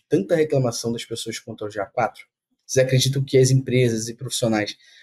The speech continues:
vão começar a falar assim, "Deixa eu testar o G A quatro com Amplitude, deixa eu testar o G A quatro com o Mixpanel e deixa eu ver se o Mixpanel e o G A quatro, será que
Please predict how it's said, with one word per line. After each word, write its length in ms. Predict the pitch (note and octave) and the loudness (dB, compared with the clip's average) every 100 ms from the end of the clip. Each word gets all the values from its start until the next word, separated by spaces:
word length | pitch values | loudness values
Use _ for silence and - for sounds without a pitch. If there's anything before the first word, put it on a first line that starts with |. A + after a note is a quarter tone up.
| _ | _
vão 120 | A#2+ | -4
começar 560 | A#2+ C3+ A#2+ - B2+ C3 | 2 2 4 2 2 4
a 40 | |
falar 180 | C3 B2+ | 4 4
assim, 180 | B2+ B2+ | 4 2
"Deixa 200 | C#3 - | 0 -2
eu 60 | F#4 | -2
testar 360 | B3 - E3 | -2 2 4
o 40 | D#3 | 6
G 100 | D3+ | 4
A 60 | |
quatro 460 | C#3 C#3 C#3 C3+ C3+ | 4 4 2 0 -4
com 360 | - D3+ C#3 B2+ | 0 2 4 4
Amplitude, 760 | B2+ A#2+ - C#3 C#3 C3+ C3+ - _ | 2 -2 -2 0 0 2 0 -2 _
deixa 160 | B2 D3+ | -2 0
eu 20 | |
testar 240 | D#3 D3+ C3+ | 2 2 4
o 40 | |
G 100 | B2+ | 4
A 60 | B2 | 4
quatro 320 | C3 B2+ C3+ | 2 0 0
com 100 | - | 2
o 40 | C3 | 2
Mixpanel 580 | C3 - B2 B2 B2 - - - - | 2 0 2 4 2 -2 -16 -20 -6
e 60 | B2 | 0
deixa 240 | B2 C#3+ | 2 6
eu 80 | C3 | 6
ver 280 | B2 B2+ - _ _ | 6 2 -2 _ _
se 160 | - A#2+ | 2 4
o 20 | |
Mixpanel 640 | A#2 - A#2+ A#2 A#2 A#2 | 4 2 4 6 6 4
e 100 | G#2+ | 4
o 60 | A2+ | 4
G 80 | A#2 | 2
A 80 | A2 | 2
quatro, 300 | A#2+ A2+ - | 2 2 2
será 160 | D3+ | 2
que 140 | D#3 | 2